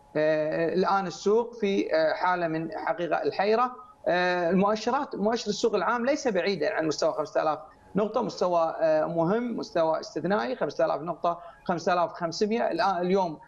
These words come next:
أقفلنا على أربعة آلاف وتسعمية وثمانين، من الممكن ب-، آه، غدًا إن شاء الله ي-، ي-، يفسر هذه ال-، ال-، ال-، النقاط الأستاذ، آه، نواف العون، بما أنه أقرب التحليل الفني مختص. آه، كذلك مؤشر، حتى مؤشر السوق الأول أيضًا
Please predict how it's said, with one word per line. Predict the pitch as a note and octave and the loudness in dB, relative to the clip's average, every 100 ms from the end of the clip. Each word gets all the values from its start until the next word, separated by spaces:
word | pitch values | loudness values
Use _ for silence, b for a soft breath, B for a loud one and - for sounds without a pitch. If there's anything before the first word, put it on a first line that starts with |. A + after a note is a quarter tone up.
| B - | B -12
أقفلنا | - G3 F3+ | -4 -2 0
على | D3 E3+ | 0 0
أربعة | E3 D#3 D3+ | 0 -2 0
آلاف | E3 D#3+ | 0 0
وتسعمية | - - E3 D#3 | -4 -6 -2 0
وثمانين، | D3+ D#3 E3+ C4 D4+ | 0 2 2 0 0
من | A3 | 0
الممكن | F#3+ E3+ F#3+ F3 | 0 -2 -2 -2
ب-، | |
آه، | F#3+ D3+ D#3 - | 0 0 0 0
غدًا | E3 E3 | -2 -2
إن | D#3+ B - | -6 B -8
شاء | - | -2
الله | D#3 D#3 D#3 | 0 0 0
ي-، | D#3+ D#3 D3 C#3+ D3+ | 2 4 2 2 2
ي-، | D#3+ D#3+ D3 | 4 4 4
يفسر | C#3+ E3+ D#3+ D#3 D#3 | 2 0 -2 -2 0
هذه | D3+ D3 | 0 -2
ال-، | D3 | -2
ال-، | D3+ D3 | -2 -2
ال-، | D3 - - B _ - | -2 -4 -10 B _ -4
النقاط | D#3 D#3 D#3 D#3 D3+ | -2 -2 0 -2 -2
الأستاذ، | D3 D#3+ D3 C#3+ | -4 -2 -2 0
آه، | D3 D3 C3 | 0 2 2
نواف | D3 C#3+ C#3+ | 0 0 0
العون، | C3+ G3 A3 G3 | 0 0 0 0
بما | D#3 D#3 | -2 0
أنه | D3 D#3 | 0 0
أقرب | - F3 F3+ F3 | -2 -2 -2 -4
التحليل | C#3+ - - D#3+ | -6 -8 -4 -2
الفني | D3+ F3+ G3 A#3+ | 0 0 0 2
مختص. | G#3 - A3 B3+ - - b b b | 0 -2 0 0 -4 -18 b b b
آه، | - G3 | -2 0
كذلك | B3+ C#4+ C#4 C4 | 2 2 0 0
مؤشر، | B3+ C4 B3+ | -2 -2 -2
حتى | A3 - A3+ | -2 0 0
مؤشر | G#3 G#3 F3+ | 0 -4 -6
السوق | - G#3 F#3 | -2 -2 -2
الأول | E3+ G#3 A#3+ A3+ A3 | -2 0 2 2 0
أيضًا | G3 A3 C4+ | 2 2 0